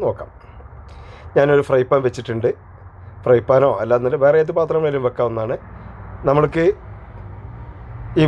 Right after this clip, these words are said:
വെള്ളരിക്ക, അതിൻ്റെ കൂടെ രണ്ടല്ലി കറിവേപ്പിൻ്റെ ഇല, ഒരു പച്ചമുളക് കീറിയത്, ആവശ്യത്തിനുള്ള ഉപ്പ് എന്നീ സാധനങ്ങളെല്ലാം കൂടി ചേർത്ത് നമുക്കൊരല്പം ഈ വെള്ളരിക്ക വേവാനുള്ള വെള്ളം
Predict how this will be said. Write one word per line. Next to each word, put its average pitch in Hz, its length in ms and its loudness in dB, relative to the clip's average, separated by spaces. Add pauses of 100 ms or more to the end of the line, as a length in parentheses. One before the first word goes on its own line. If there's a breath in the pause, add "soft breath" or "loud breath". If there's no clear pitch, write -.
വെള്ളരിക്ക, 139 500 2 (360)
അതിൻ്റെ 117 240 0 (120)
കൂടെ 127 260 2 (460)
രണ്ടല്ലി 123 380 4 (220)
കറിവേപ്പിൻ്റെ 120 640 4
ഇല, 120 80 2 (440)
ഒരു 139 180 0
പച്ചമുളക് 117 560 2
കീറിയത്, 110 440 -2 (380)
ആവശ്യത്തിനുള്ള 110 580 0 (120)
ഉപ്പ് - 300 2 (1300)
എന്നീ 190 140 8 (100)
സാധനങ്ങളെല്ലാം 147 600 2
കൂടി 123 120 -6 (100)
ചേർത്ത് 120 360 -2 (320)
നമുക്കൊരല്പം 127 640 4 (840)
ഈ 139 100 4
വെള്ളരിക്ക 147 420 4 (120)
വേവാനുള്ള 147 640 4
വെള്ളം 110 260 -6